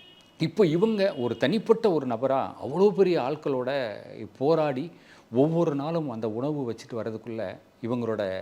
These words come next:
அ, ஃபீல் எப்படி இருக்கு அப்படின்னா, இன்னைக்கு நிம்மதியா இந்த பிராணிகளுக்கு உணவு நம்ம வைக்க முடியுமா? அ, அது வைக்க விடுவாங்களா?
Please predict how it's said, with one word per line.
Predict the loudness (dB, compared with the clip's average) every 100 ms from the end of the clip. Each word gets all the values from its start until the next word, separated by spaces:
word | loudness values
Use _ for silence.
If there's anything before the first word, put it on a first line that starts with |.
| -10 -16 -20 -6
அ, | -4 -2 -4 -2
ஃபீல் | 0
எப்படி | 0 0 -2
இருக்கு | 0 -2
அப்படின்னா, | -2 -4 -6 -8 -12 -20 -14 0
இன்னைக்கு | 2 2 2
நிம்மதியா | 2 2 2 2 0 -2 -4
இந்த | -2 2 2 2 0 -2 -4 -4
பிராணிகளுக்கு | -2 0 0 -2
உணவு | -2 0 0
நம்ம | -2 -4
வைக்க | -4 -4
முடியுமா? | -4 -4 -6 -8 -12 _ _ _ _ _ _ -20 _ -8
அ, | -4 -2 -4 -4
அது | -2 2
வைக்க | 2 2
விடுவாங்களா? | 4 6 4 4 0 -4